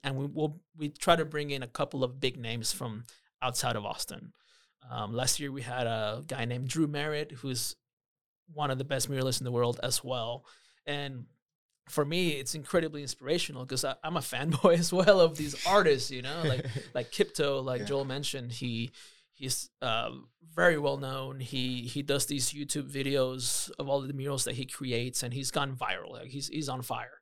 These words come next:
Speaker 3: Mm-hmm.
Speaker 1: Very talented, super down to earth guy, you know, and, and yeah, we get to meet these artists, and in-, they inspire us. They inspire me to get better. I mean, I see Squid Liquor paint, uh, Squid Liquor painted this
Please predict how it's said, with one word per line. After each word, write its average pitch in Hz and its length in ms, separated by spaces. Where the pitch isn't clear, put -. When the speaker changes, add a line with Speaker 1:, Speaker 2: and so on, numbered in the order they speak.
Speaker 3:
Mm-hmm. - 140
Speaker 1:
Very 160 220
talented, 117 560
super 175 380
down 151 220
to - 60
earth 131 260
guy, 135 240
you 107 160
know, 131 180
and, 135 220
and 131 320
yeah, 165 280
we 156 80
get 170 180
to 175 60
meet 185 260
these 131 280
artists, 127 420
and 131 140
in-, 127 160
they 147 120
inspire 170 480
us. 139 240
They 139 100
inspire 165 400
me 175 160
to 170 80
get 135 240
better. 151 280
I 123 60
mean, 127 180
I 139 60
see 160 200
Squid 151 280
Liquor 147 240
paint, 151 340
uh, 131 120
Squid 165 240
Liquor 160 180
painted 147 340
this 135 280